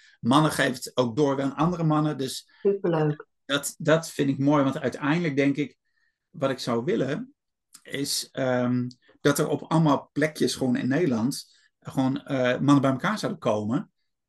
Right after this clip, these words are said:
Speaker 2: Ja.
Speaker 1: Eh, gewoon een soort kleine vadervuurtjes. Dat ze gewoon met drie, vier mannen gewoon bij elkaar gaan zitten. Mannen die je kent van school of, of weet ik veel, je collega's. En dat je misschien met mijn boek of zo, zonder mijn boek in ieder geval bij elkaar gaat zitten. En van,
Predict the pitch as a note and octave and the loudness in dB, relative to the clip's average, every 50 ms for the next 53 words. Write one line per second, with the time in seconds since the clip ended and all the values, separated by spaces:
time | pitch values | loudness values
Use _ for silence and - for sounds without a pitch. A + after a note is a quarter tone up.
0 | _ - - D#3 D3 - C3 B2+ B2 - - C#3+ C3+ C3+ - - - C#3+ - - | _ -14 -10 -10 -10 -8 -6 -6 -6 -4 -2 -2 -2 -2 -2 -2 -2 -2 -2 -4
1 | - - _ D3+ C#3+ - - - - - - G#3 - - - A3+ G#3 E3 - - | -8 -8 _ -2 -2 -2 -2 -2 -2 -2 0 0 0 0 2 2 2 2 0 -2
2 | B2+ A#2+ - - - E3 D3 - - D#3 - D#3+ D#3 D3 D3 D3 C#3+ C3 - - | -2 -2 -4 -8 -6 -6 -6 -4 -4 -6 -4 -2 0 0 2 2 0 0 0 -2
3 | - D3+ D3+ C#3+ - - D3 C#3+ C3+ C3 C3 B2+ C#3+ C#3 C#3 C3+ C3 B2 - C#3 | -2 -2 -2 -2 -2 -2 -2 -2 0 -2 -2 -2 0 0 0 0 -2 -4 -6 -6
4 | C3 B2+ B2+ B2+ B2 - D3+ D#3+ D#3+ D#3 C#3 - B2 A#2 - A#2 A#2+ C3 C3 C3 | -6 -4 -6 -6 -4 -2 -2 -2 -2 -4 -4 -4 -4 -4 -2 0 0 0 0 -2
5 | B2+ C3 B2 - C3+ C3 - - - - - D#3+ D3+ D3 C#3+ C#3+ D3 - - B2+ | -2 -4 -4 -4 -6 -6 -4 -6 -6 -2 4 6 6 8 8 6 4 2 0 -4
6 | B2 - - _ - A#2+ - C3+ B2+ C#3 C3+ - - C3+ C3+ C3 B2+ - - - | -4 -6 -8 _ -8 -6 -4 -4 -2 -2 -4 -2 -2 0 0 0 -2 -4 -8 -12
7 | B2 - - C#3+ C#3+ D3 C#3+ D3 - B2+ B2+ B2+ B2 A#2+ - - _ _ _ _ | -8 -2 0 2 4 4 2 2 0 0 0 0 0 -2 -4 -10 _ _ _ _
8 | _ _ _ _ _ _ _ _ _ - C#3+ C#3 C3+ B2 - C#3 B2 A#2+ - C#3 | _ _ _ _ _ _ _ _ _ 0 2 2 2 2 0 -2 -2 -2 -2 -2
9 | C3 A#2+ B2+ B2 B2 B2 A#2+ A#2 A2+ A#2+ D#3+ F#3+ F3+ D#3+ - - A#2+ A#2 - - | 0 2 2 2 2 2 0 0 0 2 2 0 0 -2 -6 -8 -8 -8 -8 -10
10 | - - D#3+ D#3+ D#3+ - - - D3 D3 - - - - - F#3+ F#3+ F3+ E3 D3+ | -14 -14 -14 -14 -14 -12 -10 -6 -6 -6 -6 -8 -10 -10 -6 -4 -2 0 2 2
11 | D3 D#3 D3+ - - D#3+ D#3+ D#3 C#3+ D#3 C#3+ C#3+ - A#2+ A#2+ - - C#3+ - - | 2 0 -2 -4 -8 -4 -4 -2 0 0 0 -2 -2 -4 -6 -6 -8 -8 -8 -8
12 | B2 - D3+ C#3+ - C#3+ C#3+ - | -6 -6 -6 -4 -4 -4 -4 -6